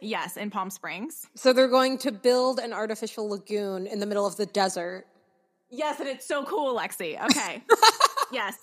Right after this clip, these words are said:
Speaker 1: they're doing a man-made lagoon by this company called Crystal Lagoons.
Speaker 2: Okay.
Speaker 1: And I, I spent all weekend reading about this 'cause I think this is, like, the coolest thing ever. But they've, like, okay, so the company Crystal Lagoons has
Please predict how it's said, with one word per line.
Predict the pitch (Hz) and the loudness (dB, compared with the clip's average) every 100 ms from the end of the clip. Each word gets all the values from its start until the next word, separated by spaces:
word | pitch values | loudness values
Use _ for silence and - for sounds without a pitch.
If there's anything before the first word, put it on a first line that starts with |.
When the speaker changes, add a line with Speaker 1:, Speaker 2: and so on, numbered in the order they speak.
| - | -10
Speaker 1:
they're | 269 302 | -4 -2
doing | 440 494 311 - 453 | 0 -2 -2 -2 -4
a | |
man-made | 285 294 302 320 294 294 285 | -4 -2 -2 -4 -4 -4 -6
lagoon | 262 233 269 262 240 226 269 | -8 -6 -4 -4 -4 -6 -4
by | 240 240 | -4 -4
this | 233 240 | -8 -10
company | 277 226 254 247 247 | -8 -8 -8 -10 -10
called | 320 208 - | -8 -8 -10
Crystal | 233 208 - 247 208 | -10 -10 -8 -8 -8
Lagoons. | 185 180 175 202 240 277 - - | -10 -10 -10 -8 -10 -12 -10 -6
Speaker 2:
Okay. | 262 262 220 262 - - | -4 -2 -4 -6 -10 -8
Speaker 1:
And | 220 214 | -6 -4
I, | 214 214 208 - | -4 -6 -6 -8
I | 226 | -8
spent | - 285 269 | -8 -8 -4
all | 233 | -6
weekend | 208 202 202 185 | -6 -8 -8 -8
reading | 175 175 180 | -10 -10 -10
about | 160 175 | -10 -10
this | 170 - | -12 -12
'cause | 185 | -10
I | 180 | -10
think | 180 165 | -10 -12
this | 185 190 | -12 -12
is, | 190 | -10
like, | 175 | -10
the | 185 | -10
coolest | 175 170 170 | -10 -8 -8
thing | 175 160 | -10 -8
ever. | 156 151 156 - | -6 -8 -8 -4
But | 175 160 _ _ - | -4 -4 _ _ -10
they've, | 202 196 202 | -4 -4 -4
like, | 202 185 175 - | -4 -4 -6 -8
okay, | 202 180 | -8 -8
so | - | -6
the | 202 | -8
company | 240 240 277 | -6 -6 -8
Crystal | 277 226 - 196 | -8 -10 -8 -8
Lagoons | 180 165 147 160 - | -8 -10 -12 -12 -8
has | 175 165 160 | -8 -8 -10